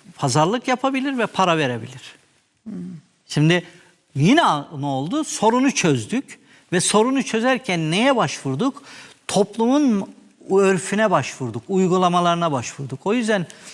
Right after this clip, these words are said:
Speaker 1: Ebu Hanife'nin en önemli özelliklerden bir tanesi de örfe, uygulamaya, yani pratiğe önem vermesidir.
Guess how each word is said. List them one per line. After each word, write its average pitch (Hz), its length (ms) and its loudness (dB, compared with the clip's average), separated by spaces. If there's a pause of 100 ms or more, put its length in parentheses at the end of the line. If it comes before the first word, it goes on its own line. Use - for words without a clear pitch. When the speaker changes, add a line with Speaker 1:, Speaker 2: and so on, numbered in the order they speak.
(300)
Speaker 1:
Ebu 180 280 2
Hanife'nin 190 480 -2
en 226 180 -2
önemli 180 340 0
özelliklerden 131 840 -2
bir 180 80 0
tanesi 226 500 -2
de 233 160 0 (460)
örfe, 180 520 0
uygulamaya, 175 760 0 (300)
yani 147 320 0
pratiğe 175 600 -2 (120)
önem 180 320 0
vermesidir. 123 680 -6